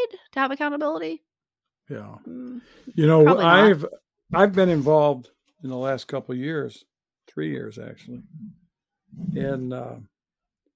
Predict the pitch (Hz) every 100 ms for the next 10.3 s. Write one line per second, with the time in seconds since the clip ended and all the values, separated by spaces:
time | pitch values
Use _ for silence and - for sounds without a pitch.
0 | _ _ _ _ _ - 151 160 - 151
1 | 139 123 165 156 - 120 - 117 _ _
2 | _ _ _ _ _ _ _ _ 143 165
3 | 165 151 143 - - 147 143 127 - 175
4 | 170 160 160 _ _ _ _ _ 170 170
5 | 165 165 147 - _ _ _ _ - 139
6 | 131 - 170 156 139 143 127 131 - 151
7 | 143 135 131 131 131 _ 147 139 139 135
8 | 156 160 139 135 127 127 123 120 151 -
9 | _ _ _ _ - 135 _ 135 135 -
10 | 160 147 -